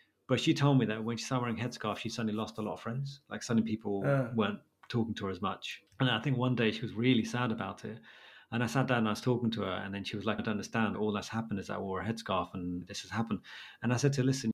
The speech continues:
Speaker 1: if people are not gonna be your friends because you wear a headscarf, then they weren't your friends in the first place. That's the truth of the matter. There were, there was something else. Maybe they thought you were pretty. Maybe they thought there were other things about you. You look cool.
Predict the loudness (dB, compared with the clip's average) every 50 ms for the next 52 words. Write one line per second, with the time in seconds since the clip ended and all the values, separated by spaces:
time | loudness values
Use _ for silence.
0 | 0 -2 -4 0 2 2 2 4 2 2 4 4 4 2 2 2 2 0 0 0
1 | 0 0 0 0 2 0 0 0 -2 -2 0 0 0 0 -2 -6 -10 -8 -6 -6
2 | -6 -6 -6 -6 -6 -4 -2 -2 -2 -2 -2 -4 -4 -4 -6 -6 -8 -6 -6 -6
3 | -4 -2 0 0 0 0 -2 -4 -4 -4 -4 -4 -4 -10 -14 -6 -6 -6 -6 -4
4 | -6 -6 -6 -6 -6 -10 -6 0 0 2 2 0 -4 -8 -6 -4 -4 -4 -2 -2
5 | 0 0 -2 -2 -4 -6 -6 -4 -2 0 0 0 2 2 2 2 4 4 4 4
6 | 4 4 2 0 0 2 2 2 2 2 0 -2 -4 -2 -2 -2 -4 -6 -8 -10
7 | -10 -8 -6 -6 -6 -6 -8 -10 -14 _ _ _ 2 4 4 4 4 0 0 2
8 | 0 0 0 0 0 -2 -2 -2 -2 -4 -8 -6 -4 -4 -4 -2 -2 -2 -2 0
9 | 2 2 4 4 2 2 0 -2 -2 -2 -2 -2 -4 -6